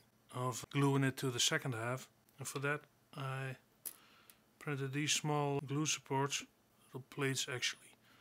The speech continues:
I decided to use these to make sure that after gluing both halves are level.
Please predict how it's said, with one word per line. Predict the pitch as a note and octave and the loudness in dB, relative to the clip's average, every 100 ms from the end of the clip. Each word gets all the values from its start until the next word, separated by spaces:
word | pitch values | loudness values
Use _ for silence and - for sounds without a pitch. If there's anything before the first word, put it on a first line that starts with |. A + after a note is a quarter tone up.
| - - _ _ | -20 -20 _ _
I | C#3 C3+ | 0 2
decided | C3+ C3 - D3+ D3 | 4 4 4 4 2
to | C#3 | 0
use | C#3 D3 D#3+ | 2 2 2
these | D3+ D#3 C#3+ - - _ _ | 2 2 2 -2 -8 _ _
to | - | -6
make | C3 | -2
sure | - C#3+ | 0 2
that | B2+ B2+ - | 0 0 2
after | C#3+ C3+ C#3+ | 2 2 -2
gluing | C3 C3 C3 B2+ | 0 0 0 0
both | B2+ C3 B2 | 0 0 0
halves | - B2+ B2+ A2+ - | -2 0 0 -4 -6
are | A#2+ A#2+ A2+ - | -6 -6 -6 -2
level. | B2+ B2+ A#2 | 0 2 0